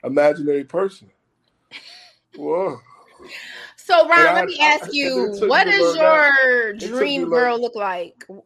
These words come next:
Speaker 1: Huh?
Speaker 2: Overall, what qualities are you looking for? Like, what does that look like for you, for you to say, you know, that's
Speaker 1: Loyalty,
Speaker 2: the
Speaker 1: man.
Speaker 2: one?
Speaker 1: Loyalty and honest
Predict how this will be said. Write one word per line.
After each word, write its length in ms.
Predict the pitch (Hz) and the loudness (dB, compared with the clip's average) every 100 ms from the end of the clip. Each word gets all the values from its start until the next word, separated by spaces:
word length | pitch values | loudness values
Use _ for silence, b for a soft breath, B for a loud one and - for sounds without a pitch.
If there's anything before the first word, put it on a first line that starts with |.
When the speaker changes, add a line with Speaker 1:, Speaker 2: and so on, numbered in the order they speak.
| 160 | -6
Speaker 1:
Huh? 240 | 175 247 _ _ _ - | -6 -6 _ _ _ -4
Speaker 2:
Overall, 680 | 240 226 220 208 196 190 185 | -4 -2 -4 -4 -2 -4 -6
what 260 | 208 233 | -8 -10
qualities 380 | - 220 220 220 | -6 -6 -6 -8
are 100 | 190 | -8
you 80 | 196 | -8
looking 240 | 202 202 | -12 -18
for? 160 | 196 196 | -14 -10
Like, 200 | 180 175 | -10 -10
what 160 | 196 220 | -8 -6
does 180 | 220 220 | -6 -6
that 380 | 202 190 175 - _ _ _ - | -6 -6 -8 -14 _ _ _ -16
look 200 | 202 202 | -16 -10
like 260 | 180 160 | -10 -10
for 120 | _ | _
you, 380 | 175 180 165 170 170 | -16 -14 -14 -16 -16
for 60 | |
you 160 | 175 180 | -16 -16
to 100 | 180 | -16
say, 460 | 185 165 165 - _ | -10 -10 -10 -16 _
you 180 | 127 147 | -8 -4
know, 180 | 170 175 | -2 -4
that's 160 | 156 185 | -8 -10
Speaker 1:
Loyalty, 120 | 135 | -10
Speaker 2:
the 60 | 120 | -8
Speaker 1:
man. 60 | |
Speaker 2:
one? 320 | 131 - - | -8 -10 -6
Speaker 1:
Loyalty 760 | 131 175 185 180 175 - 175 170 _ _ _ _ _ _ | 0 2 4 2 0 -10 -10 -10 _ _ _ _ _ _
and 160 | 135 127 | -10 -4
honest 680 | 135 160 160 156 151 - | -2 -2 -2 -4 -6 -16